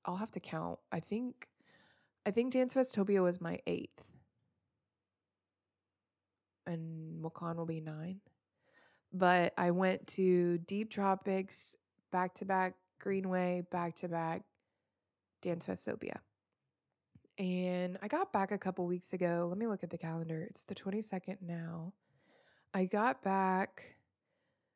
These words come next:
I think, on the twelfth. Yeah, so, like, like, ten days ago. And damn, that was a lot of energy. I feel like, I mean, I want to get clear with my mindset too,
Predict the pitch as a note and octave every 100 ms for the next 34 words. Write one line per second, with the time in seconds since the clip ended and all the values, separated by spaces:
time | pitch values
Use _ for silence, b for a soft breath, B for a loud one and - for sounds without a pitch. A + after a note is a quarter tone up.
0 | _ _ - F3+ A3+ A#3+ A#3 G#3+ F#3 -
1 | - - - - - _ - - G3+ -
2 | - G#3+ G#3+ A3 - _ _ _ _ _
3 | _ _ G#4+ G#4 F#3+ F3 E3+ - - -
4 | _ _ _ _ _ _ _ _ _ _
5 | _ _ _ _ _ _ _ _ _ _
6 | _ A3 G#3 F#3+ F3 F3+ G#3 A3+ A3 F#3+
7 | F3 D#3+ D#3 D3+ _ _ - F#3 G#3 A3
8 | G#3 F3 F3 E3+ - - F#2+ - E2 A#3
9 | - G#3+ A3 - B3 A#3+ A3+ A3 G#3 -
10 | - - G#3 G#3 G#3 G3 G3 G3+ - -
11 | A3 F#3+ F#3+ F3+ - - F3+ F3 F3 E3+
12 | E3+ E3+ E3 E3 E3 D#3+ D#3 E3 - F#3
13 | F#3 - - F3 E3+ F3